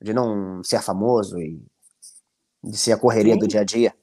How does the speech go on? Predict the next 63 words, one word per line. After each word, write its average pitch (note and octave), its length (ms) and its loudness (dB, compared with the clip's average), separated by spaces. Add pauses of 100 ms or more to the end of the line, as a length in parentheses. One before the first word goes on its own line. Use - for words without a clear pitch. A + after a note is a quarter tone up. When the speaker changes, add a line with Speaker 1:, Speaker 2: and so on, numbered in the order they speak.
(500)
Speaker 2:
Sim, F3+ 400 -12
e C#4+ 80 -6
é, D#3 240 -2
e D#3+ 60 0
é D#3+ 60 4
muito D#3 320 -4
interessante G#3+ 520 -2
também, F#3+ 640 0 (180)
e C3+ 80 -12
que F#3 120 6
às F3+ 100 8
vezes F#3 140 2
o - 20 -12
pessoal, G3 260 4
às F#3 80 6
vezes, G3 200 2
ou A#3 240 2
vai A#3+ 80 8
olhar G3+ 300 8
torto F#3 240 0
e - 20 -14
falar, D3+ 280 4
"Nossa, G3 260 -4
tá D3+ 180 0
onde? D#3+ 260 -2
Tá D3+ 120 -4
em D3 40 -4
tal D3+ 140 -2
lugar", C#3 280 4
ou C#3 80 2
pensa F3+ 300 2
que - 80 -16
tá D#3 100 0
tudo, E3 440 -8
"Nossa, D3+ 300 -4
o - 20 -16
cara C#3 160 -2
é - 20 -4
milionário", D3+ 560 -2 (460)
não D#3+ 100 2
é - 20 4
nenhuma G3+ 300 6
coisa G3 240 4
nem F#3+ 100 0
outra, A3 460 2
só A#3 200 -2
que A3 100 -2
a A3 40 6
maioria G#3+ 300 6
não A3+ 80 0
quer A3 100 2
voltar A3 200 0
pro G#3 80 -6
Brasil, D#3+ 400 2
né? C3 220 -6 (100)
Acho A2+ 200 -14
que - 120 -10
Speaker 1:
É. - 240 8
Speaker 2:
esse - 100 -6
é F3 40 -6
o F3 40 -8
ponto, C#3 360 -8
né? A2+ 140 -6